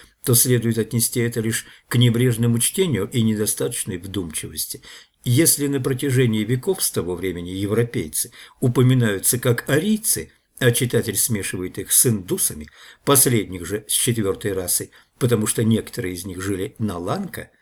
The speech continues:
то обвинение не падает на автора.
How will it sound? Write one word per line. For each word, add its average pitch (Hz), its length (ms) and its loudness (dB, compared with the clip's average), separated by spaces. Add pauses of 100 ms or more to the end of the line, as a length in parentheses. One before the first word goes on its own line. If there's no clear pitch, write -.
(340)
то 214 260 6
обвинение 175 720 -2 (160)
не 127 220 4
падает 117 680 -4 (240)
на 113 320 0
автора. 78 640 -8